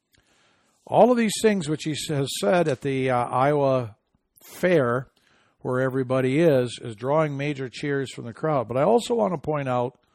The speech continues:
in my opinion, a huge mistake he made. How much it will haunt him, I do not know. But he made a point of saying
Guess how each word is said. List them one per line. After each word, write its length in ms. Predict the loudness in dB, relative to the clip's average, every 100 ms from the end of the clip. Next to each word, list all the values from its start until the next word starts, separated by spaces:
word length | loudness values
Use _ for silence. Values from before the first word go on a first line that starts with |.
| _ _ _ _ _
in 120 | -6
my 160 | 0 0
opinion, 440 | 2 -2 -2 -4
a 60 | -6
huge 380 | -4 -4 -4 -8
mistake 480 | -10 -6 -4 -4
he 100 | -6
made. 380 | -12 -8 -8 -10 -16 _ _
How 160 | -6 -2
much 260 | 0 -2 -4
it 80 |
will 160 | -6 -6
haunt 300 | -2 -2 0
him, 240 | 0 0 -2
I 80 |
do 220 | -4 -4 -2
not 260 | -4 -4
know. 320 | -4 -4 -4 _ _ _ _ _ _ _ _ _ _ _ _ _ _ _ _ _ _ _ _ _ _ _ -6
But 100 | -2
he 60 |
made 200 | 4 6
a 40 | 6
point 380 | 4 2 2 0
of 180 | -4
saying 640 | 0 2 2 2 -2 -8